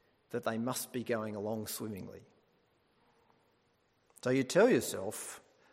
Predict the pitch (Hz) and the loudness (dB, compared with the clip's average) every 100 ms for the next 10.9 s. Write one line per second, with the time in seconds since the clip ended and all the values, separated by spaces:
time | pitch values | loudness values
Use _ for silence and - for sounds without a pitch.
0 | _ _ 143 143 170 175 170 175 214 - | _ _ 4 4 6 6 6 8 6 6
1 | - 190 226 220 214 233 226 220 - 208 | -2 0 0 0 2 4 2 0 0 0
2 | 135 120 - - - _ - 143 151 156 | 0 -2 -4 -18 -20 _ 4 8 10 8
3 | 131 143 135 135 131 131 127 123 120 123 | 6 2 2 0 0 0 0 0 -2 -6
4 | 107 - 110 104 101 110 90 87 87 - | -8 -6 -6 -4 -6 -8 -8 -10 -16 -20
5 | _ _ _ _ _ _ _ _ _ _ | _ _ _ _ _ _ _ _ _ _
6 | _ _ _ _ _ _ _ _ _ _ | _ _ _ _ _ _ _ _ _ _
7 | _ _ _ _ _ _ 214 _ _ _ | _ _ _ _ _ _ _ _ _ _
8 | _ _ _ _ _ _ _ _ - _ | _ _ _ _ _ _ _ _ -20 _
9 | _ - 131 127 135 147 262 196 110 90 | _ 0 2 4 4 2 2 -2 -6 -6
10 | - 120 104 151 262 277 - - | -6 -6 -4 -2 -2 -4 -8 -10